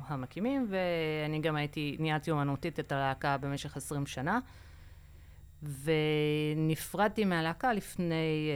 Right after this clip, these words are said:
אה, באלפיים ושמונה עשרה, משהו כזה, אה,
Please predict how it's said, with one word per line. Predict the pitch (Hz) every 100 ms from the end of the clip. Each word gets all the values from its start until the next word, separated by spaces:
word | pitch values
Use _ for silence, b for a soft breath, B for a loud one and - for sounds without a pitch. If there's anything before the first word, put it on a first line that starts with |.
| 139 135 131 123 120 - - 143 147
אה, | - 247 226 208 -
באלפיים | 165 160 139 - 180 165 143
ושמונה | 139 127 - 135 165 254
עשרה, | - 233
משהו | 175 165 160
כזה, | 156 147 202 277 277 B B B B B B -
אה, | 175 160